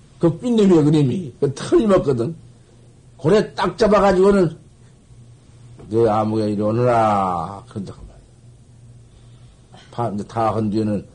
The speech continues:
어간에 조실스님이든 조실스님이 또 건 관영석에 이제 관계를 하니까, "네 이놈, 산중고장에, 어, 가만히 앉아서 밥 먹을 적에 조심스레 먹고 <clears throat> 그럴지언정 함부로 이놈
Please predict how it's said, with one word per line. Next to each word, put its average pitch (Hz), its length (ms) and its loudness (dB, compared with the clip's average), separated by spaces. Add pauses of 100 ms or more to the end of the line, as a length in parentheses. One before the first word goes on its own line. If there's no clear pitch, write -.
(140)
어간에 110 400 -2
조실스님이든 110 760 -6
조실스님이 123 500 -4
또 117 160 -6
건 104 160 -8
관영석에 107 480 -6
이제 101 160 -6
관계를 101 400 -6
하니까, 110 420 -10 (840)
"네 101 180 -4
이놈, 98 400 -4 (1000)
산중고장에, 101 960 -6 (760)
어, 104 160 -12
가만히 - 320 -20 (140)
앉아서 107 500 -6
밥 - 180 -14
먹을 101 360 -8
적에 98 320 -8 (280)
조심스레 113 800 -4
먹고 117 480 -4 (140)
<clears throat> - 600 -18
그럴지언정 110 680 -2 (400)
함부로 120 840 -4
이놈 113 200 -2